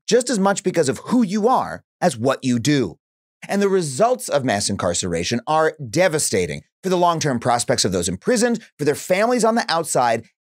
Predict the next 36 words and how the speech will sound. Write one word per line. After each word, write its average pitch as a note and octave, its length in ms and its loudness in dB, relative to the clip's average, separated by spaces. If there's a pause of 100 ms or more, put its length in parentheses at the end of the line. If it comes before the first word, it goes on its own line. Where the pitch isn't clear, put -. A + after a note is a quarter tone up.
and G#3+ 260 2
the A3+ 60 4
communities F3+ 640 2
they C#3+ 180 2
come A#2+ 300 0
from. F2 300 0
And E3+ 100 2
guess B3+ 240 0
what? C#4 240 2 (140)
It's G3+ 180 0
not C4+ 300 2
even B3 220 0
that A3 180 2
great A3 340 2 (140)
for B3 200 4
anybody G#3 520 0
else F#3+ 340 2
in A3 180 2
society, F3 600 0 (220)
because F#3+ 240 2
rehabilitation A#3 880 0
in C#3+ 80 0
our C3 80 4
country B2 360 0
is D3+ 200 0
a C3 60 2
joke, A#2+ 360 2 (160)
recidivism E3+ 720 0
is D#3+ 120 0
incredibly C3 560 0
high, G#2 340 2 (180)
and F#3+ 120 2
what G#3 120 2
we're G3 100 0
left A3+ 340 0
with G2 240 -2